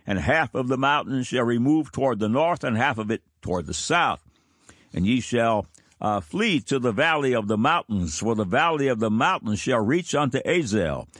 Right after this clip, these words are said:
Yea, ye shall flee, like as ye fled from before the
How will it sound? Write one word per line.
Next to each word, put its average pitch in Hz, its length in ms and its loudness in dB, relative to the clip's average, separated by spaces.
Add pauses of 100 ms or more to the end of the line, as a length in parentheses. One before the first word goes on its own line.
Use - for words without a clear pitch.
(160)
Yea, 151 220 2
ye 165 240 0
shall 143 300 0
flee, 175 460 -2 (100)
like 113 300 -2
as 120 240 0
ye 127 160 2
fled 139 500 0
from 117 240 2
before 117 380 0
the 117 160 0